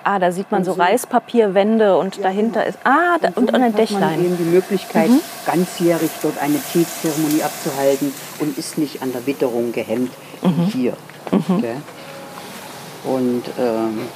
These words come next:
Speaker 2: und zur Teezeremonie, wenn man da geladen wird, da kann man nicht einfach hingehen und sagen, "Ups, jetzt möchte ich mal eine Teezeremonie mitmachen."
Speaker 1: Ja.
Speaker 2: Mhm. Man wird geladen.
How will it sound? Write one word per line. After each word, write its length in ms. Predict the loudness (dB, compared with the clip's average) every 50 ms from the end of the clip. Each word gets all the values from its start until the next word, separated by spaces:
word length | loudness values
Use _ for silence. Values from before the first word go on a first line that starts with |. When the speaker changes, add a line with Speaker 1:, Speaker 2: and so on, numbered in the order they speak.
| -14 -16 -16 -18 -18 -18 -16 -16 -16 -16 -16 -16 -18 -18 -18 -14 -10
Speaker 2:
und 200 | -8 -8 -8 -8
zur 200 | -6 -6 -6 -4
Teezeremonie, 760 | 0 2 2 2 2 0 -2 -2 -2 0 0 2 2 2 2 2
wenn 140 | 0 -6 -6
man 160 | -6 -8 -6
da 120 | -8 -8 -8
geladen 580 | -6 -6 -6 -4 -4 -2 -2 -2 -4 -4 -4
wird, 160 | -4 -6 -6 -8
da 40 |
kann 180 | -8 -6 -4 -4
man 80 | -2 -2
nicht 140 | -4 -4
einfach 260 | -4 -6 -6 -6 -6 -6
hingehen 340 | -4 -4 -2 -2 -2 0
und 120 | 0 -2 -2
sagen, 220 | -2 -4 -4 -2 2
"Ups, 380 | 2 2 2 2 -2 -4 0 0
jetzt 240 | 0 0 0 0 0
möchte 200 | 0 0 2 0
ich 100 | -4 -2
mal 100 | 0 -2
eine 100 | -2 0
Teezeremonie 760 | 0 0 0 0 2 2 2 4 4 2 2 2 0 0 0
mitmachen." 260 | -2 2 4 6 6
Speaker 1:
Ja. 540 | 8 8 8 6 6 6 4 4 2 2 0 0
Speaker 2:
Mhm. 140 | -2 -4 -4 -8 -16 -18 -18 -18 -18 -16 -8 -2
Man 220 | 0 2 2 4 4
wird 200 | 2 0 0 -2
geladen. 640 | -4 -2 -2 -2 -2 -2 -2 0 0 0 -2 -4